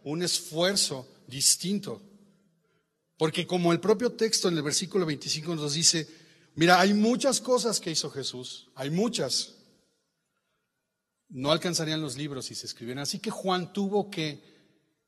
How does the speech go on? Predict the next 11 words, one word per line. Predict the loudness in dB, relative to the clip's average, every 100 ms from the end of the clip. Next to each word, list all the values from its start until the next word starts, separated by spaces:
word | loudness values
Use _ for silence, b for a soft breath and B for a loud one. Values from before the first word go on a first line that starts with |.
| _ -8
inspirado | -2 -2 0 2 4 2 -6
por | -8
Dios, | -6 -8 -10
porque | -14 -10
es | -8
palabra | -4 -4 -2 -2 -4
de | -6
Dios, | -12 -14 -16 -20 _ _ B B B B
elegir | 0 0 0 -2 0 2 2
entre | 0 -4
historias. | -4 -4 -6 -8 -10 -8 -10 -10